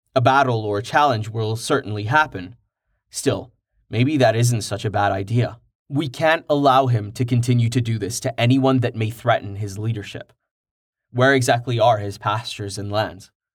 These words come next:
What do you call his claimed holdings?" Lian spoke up for the first time,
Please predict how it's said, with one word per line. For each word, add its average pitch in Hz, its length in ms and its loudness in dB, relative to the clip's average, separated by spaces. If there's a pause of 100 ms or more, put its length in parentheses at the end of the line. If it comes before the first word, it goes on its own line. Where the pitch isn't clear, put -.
(400)
What 127 140 2
do 147 80 2
you 151 100 -2
call 123 420 2
his 113 280 0
claimed 110 480 -4
holdings?" 113 560 -6 (840)
Lian 214 400 0
spoke 147 400 -2
up 113 220 0
for 110 140 -6
the 107 80 -6
first 104 300 -6
time, 110 380 -2